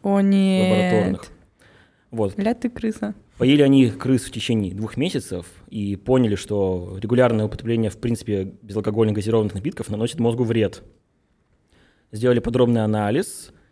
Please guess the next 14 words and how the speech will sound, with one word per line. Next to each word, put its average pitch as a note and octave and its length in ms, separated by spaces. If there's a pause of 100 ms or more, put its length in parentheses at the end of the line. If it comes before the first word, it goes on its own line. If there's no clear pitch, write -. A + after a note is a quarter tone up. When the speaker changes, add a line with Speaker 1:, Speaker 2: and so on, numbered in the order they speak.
(180)
Speaker 2:
и A#2 160
у A#2 80
всех B2+ 260
возрастных A2 340
групп, B2 220
то C3 60
есть, - 100
видимо, A#2 220
крысы - 240
там A2 120
были G#2+ 180
разных G#2 300
возрастных G2+ 320
групп, A#2 280